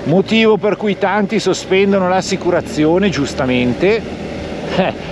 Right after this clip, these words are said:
dite, "Adesso ha cambiato idea l'idiota." Ah, questo è assolutamente condivisibile,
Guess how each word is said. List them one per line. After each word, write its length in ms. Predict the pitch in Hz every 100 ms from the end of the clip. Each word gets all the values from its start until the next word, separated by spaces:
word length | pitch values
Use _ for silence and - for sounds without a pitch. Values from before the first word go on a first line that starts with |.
| -
dite, 260 | 175 175
"Adesso 240 | 175 226 -
ha 20 |
cambiato 340 | 247 240 240
idea 360 | 220 196 214 202
l'idiota." 680 | 185 156 156 139 - 127 101 - - - -
Ah, 220 | - 165 -
questo 420 | 180 214 - 220
è 200 | 180 165
assolutamente 1040 | 165 185 202 220 202 196 190 202 196 202
condivisibile, 1300 | 185 208 226 208 202 185 143 175 180 190 202 220 196